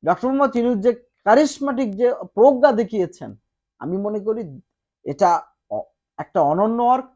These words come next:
এবং আমরা বিশ্বাস করি যে মার্কিন যুক্তরাষ্ট্র তাদের যে কনসেপশন ছিল, তাদের যে অবস্থান ছিল, সেই অবস্থান থেকে কিন্তু তারা অনেকটা ফার চলে গিয়েছে এবং তারা বাংলাদেশের সাথে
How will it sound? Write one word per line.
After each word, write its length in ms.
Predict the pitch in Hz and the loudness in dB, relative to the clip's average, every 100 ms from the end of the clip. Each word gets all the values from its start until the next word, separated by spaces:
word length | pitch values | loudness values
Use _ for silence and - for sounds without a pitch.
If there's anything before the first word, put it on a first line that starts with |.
| _ _ _ _ | _ _ _ _
এবং 160 | 202 262 254 | -2 0 0
আমরা 220 | 247 254 | 0 0
বিশ্বাস 420 | 208 - 302 285 | -2 -8 -10 -10
করি 260 | - 170 117 _ _ _ - | -8 -8 -8 _ _ _ -16
যে 180 | 123 180 | -4 0
মার্কিন 540 | 175 143 131 180 285 269 | 0 -4 -6 -4 -2 -2
যুক্তরাষ্ট্র 540 | 277 285 277 269 277 | -2 -4 -4 -4 -6
তাদের 420 | 269 151 180 247 233 | -2 -2 2 2 2
যে 100 | 254 - _ _ _ _ - | -4 -4 _ _ _ _ -6
কনসেপশন 520 | 180 - 254 254 262 | -6 -4 -8 -6 -8
ছিল, 240 | - 202 160 | -6 -6 -4
তাদের 260 | 156 196 202 - | -4 -6 -8 -2
যে 100 | 240 233 _ _ - | -2 -4 _ _ 2
অবস্থান 480 | 156 226 262 - 269 | 4 4 2 0 -4
ছিল, 180 | 240 196 | -4 -8
সেই 180 | - 170 | -6 -6
অবস্থান 380 | 147 165 - 196 | -6 -8 -14 -16
থেকে 180 | - 196 | -14 -14
কিন্তু 200 | 196 196 | -14 -10
তারা 220 | 165 170 233 _ _ _ _ - | -6 -4 -6 _ _ _ _ -2
অনেকটা 1120 | 208 269 294 285 277 254 226 - - 202 170 - | 2 4 4 2 2 0 -2 -4 2 4 4 -2
ফার 340 | - 196 214 208 185 - | 4 6 6 4 -2 -4
চলে 200 | 202 220 | 2 4
গিয়েছে 340 | 220 254 247 254 | 4 0 -2 -2
এবং 200 | 214 196 | -4 -2
তারা 200 | 190 185 | 0 2
বাংলাদেশের 540 | 170 156 185 214 - 294 | 2 0 0 -2 -4 -10
সাথে 260 | - 202 | -12 -14